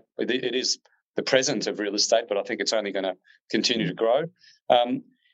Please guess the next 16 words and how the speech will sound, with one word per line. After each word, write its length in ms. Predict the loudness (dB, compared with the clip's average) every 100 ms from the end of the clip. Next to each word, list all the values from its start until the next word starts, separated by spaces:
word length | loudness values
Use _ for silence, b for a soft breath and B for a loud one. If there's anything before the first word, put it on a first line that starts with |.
| _ _
then 480 | 2 4 4 0 -2
the 160 | 0 0
other 160 | 0
thing 140 | -2 -2
that 100 | 0
changed 360 | 2 0 -2
for 80 | -4
me 320 | -4 -2 -2
at 260 | -2 0 0
the 160 | 0 0
early 280 | 0 0
stages 500 | 2 2 2 0 -2
of 200 | -2 -4
the 80 | -6
pandemic 680 | -2 -2 0 -2 -2 -6 -4
was 260 | 0 0